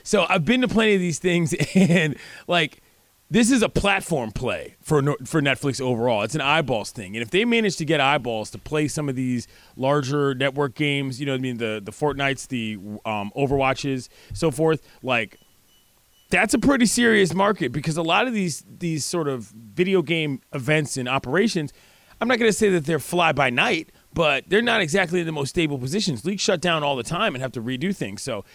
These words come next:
if Netflix wants to get a corner in that world, I think that would be a massive deal from a content standpoint.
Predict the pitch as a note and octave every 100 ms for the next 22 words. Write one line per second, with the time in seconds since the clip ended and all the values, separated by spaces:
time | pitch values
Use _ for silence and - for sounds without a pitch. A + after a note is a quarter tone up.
0 | - C3 F#3+ F#3+ F#3+ E3 E3 D#3 C#3+ B2
1 | D#3+ D#3+ E3 D#3+ D3+ D#3+ D3+ D#3 D#3 C3
2 | D3+ G#2+ G2 D2+ _ _ _ G2+ B2+ D#3+
3 | C#3 C3+ G#2+ C#3 G#2 G#2+ G#2 A2 F#2+ F2
4 | - D2+ - A1+